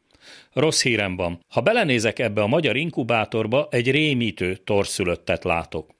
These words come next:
Fasizmusnak még kissé csenevész, de diktatúrának már eléggé megizmosodott. Nehéz volt eldönteni Orbán Viktor mai beszédét hallgatva, hogy szétszálazásához politológusra vagy inkább pszichiáterre lenne szükség,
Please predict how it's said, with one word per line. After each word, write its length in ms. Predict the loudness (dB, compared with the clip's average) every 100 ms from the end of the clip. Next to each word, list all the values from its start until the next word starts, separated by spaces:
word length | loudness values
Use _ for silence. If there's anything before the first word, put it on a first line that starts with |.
| _ -8
Fasizmusnak 800 | -4 0 0 0 -2 -2 -4 0
még 180 | -2
kissé 360 | -2 -2 0 -2
csenevész, 480 | 0 0 0 0 0
de 120 | 0
diktatúrának 840 | -2 -2 -2 -2 0 0 0 -2
már 320 | -2 0 0 0
eléggé 440 | -2 0 0 0
megizmosodott. 1080 | 0 -2 -2 -4 -6 -4 -6 -8 -12 -20 -20 _ _ _ _ -20 -20 -10
Nehéz 360 | 0 2 4 2
volt 220 | 2 2
eldönteni 540 | 4 4 2 2 0 2
Orbán 320 | 2 2 2
Viktor 320 | 0 0 0
mai 240 | 2 2
beszédét 500 | 2 0 0 0 0
hallgatva, 540 | 2 0 2 0 0 0
hogy 340 | 2 2 0
szétszálazásához 1500 | -6 -2 0 -2 -2 0 2 2 0 0 0 0 0 -2 -6 -2
politológusra 880 | 0 0 0 0 2 0 0 2 2
vagy 160 | 2 0
inkább 300 | 0 0 0
pszichiáterre 800 | 0 0 2 0 0 0 0
lenne 280 | 0 -2 -4
szükség, 540 | -6 -6 -4 -4 -4